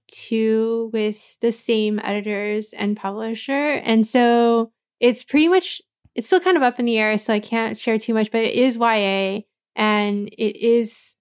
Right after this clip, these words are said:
meant to be a rom-com. We're working on getting there. <laughs> So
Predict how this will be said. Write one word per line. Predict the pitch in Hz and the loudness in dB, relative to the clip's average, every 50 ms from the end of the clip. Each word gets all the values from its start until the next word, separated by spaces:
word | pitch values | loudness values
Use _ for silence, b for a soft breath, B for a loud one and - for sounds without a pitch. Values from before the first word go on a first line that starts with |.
| _ _ _ _ - | _ _ _ _ -4
meant | 240 226 240 240 247 247 | -2 0 2 0 0 -2
to | - - | -6 -4
be | - 214 | -2 -2
a | 208 196 | -2 0
rom-com. | 202 190 185 190 196 196 - 208 196 196 196 208 220 233 226 _ _ - | -2 -2 -4 -4 -6 -6 -6 -8 -6 -6 -6 -8 -8 -10 -12 _ _ -10
We're | 240 226 | -6 -4
working | 220 226 214 214 - 233 214 | -2 -2 -4 -4 -4 -4 -2
on | 214 214 208 | -2 -2 -2
getting | 208 208 196 202 202 208 | -2 -4 -6 -6 -8 -8
there. | 202 196 196 220 226 247 247 b | -6 -6 -4 -4 -4 -6 -6 b
<laughs> | b b b b | b b b b
So | - - - - 294 277 285 302 339 294 277 269 269 | -16 -6 2 4 4 4 6 6 6 6 6 4 0